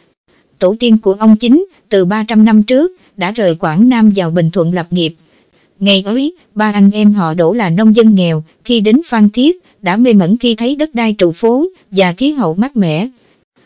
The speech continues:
Mỗi người trong số họ chọn một làng để dừng chân. Riêng ông Đỗ Hữu Dư là tổ tiên của ông Chính,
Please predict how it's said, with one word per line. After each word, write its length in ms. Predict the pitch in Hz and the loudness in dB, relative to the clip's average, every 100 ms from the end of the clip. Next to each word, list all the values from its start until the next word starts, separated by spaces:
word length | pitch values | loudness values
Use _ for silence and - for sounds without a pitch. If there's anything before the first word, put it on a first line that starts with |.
| _ - | _ -2
Mỗi 200 | 190 226 | 0 0
người 180 | 240 165 | -2 -2
trong 260 | 254 220 | -2 -2
số 200 | 214 294 | -2 -4
họ 340 | 330 180 143 160 _ - | -2 -2 -2 -6 _ -8
chọn 260 | 185 165 | -6 -2
một 200 | 185 160 | -4 -4
làng 220 | 190 165 156 | -6 -4 -2
để 120 | 165 | 0
dừng 240 | 240 170 | 0 -2
chân. 240 | 156 226 208 196 _ _ _ _ _ | 0 0 0 -4 _ _ _ _ _
Riêng 240 | 220 247 226 | 0 2 2
ông 180 | 226 220 | 2 2
Đỗ 180 | 175 170 | 0 -2
Hữu 220 | 226 202 | -4 -2
Dư 240 | 233 233 214 _ _ | 2 2 2 _ _
là 180 | 190 180 | -4 -4
tổ 200 | 185 214 | -2 -2
tiên 180 | 247 220 | 0 0
của 160 | 214 190 | 0 -2
ông 220 | 214 220 | 0 0
Chính, 300 | 233 247 | 2 0